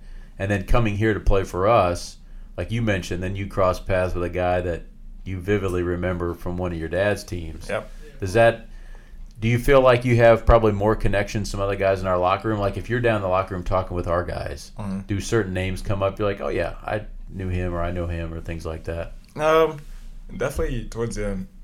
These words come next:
Speaker 2: the N B A scene tour now, 'cause, uh, my,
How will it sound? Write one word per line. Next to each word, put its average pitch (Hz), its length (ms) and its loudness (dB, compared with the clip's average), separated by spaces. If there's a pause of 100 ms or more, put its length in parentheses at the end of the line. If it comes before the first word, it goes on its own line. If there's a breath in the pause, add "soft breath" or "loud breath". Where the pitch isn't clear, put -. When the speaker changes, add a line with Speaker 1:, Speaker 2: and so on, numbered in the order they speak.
(460)
Speaker 2:
the 127 160 0
N 123 100 2
B 107 100 0
A 110 120 0
scene 147 300 -6
tour 156 280 -6 (160)
now, 123 420 0 (140)
'cause, 110 220 -4 (280)
uh, - 100 -8
my, 104 140 -2